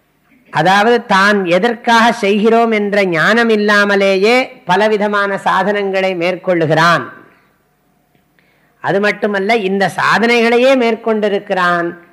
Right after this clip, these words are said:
வேதாந்த தத்துவ ஞானத்தை அறியாமல் இவைகளை செய்து கொண்டிருக்கிறான். இவங்களுக்கெல்லாம் பேரு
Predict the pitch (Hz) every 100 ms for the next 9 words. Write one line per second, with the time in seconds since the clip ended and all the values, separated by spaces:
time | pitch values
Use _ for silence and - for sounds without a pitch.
0 | _ - 143 175 190 220 254 233 226 208
1 | - - 226 226 208 180 180 170 175 175
2 | 170 - 120 202 247 254 254 254 220 208
3 | 196 196 196 185 185 175 175 165 156 -
4 | 156 156 143 135 - _ _ _ _ _
5 | _ _ _ _ _ _ _ _ _ _
6 | _ - 160 175 160 151 175 220 196 175
7 | 196 196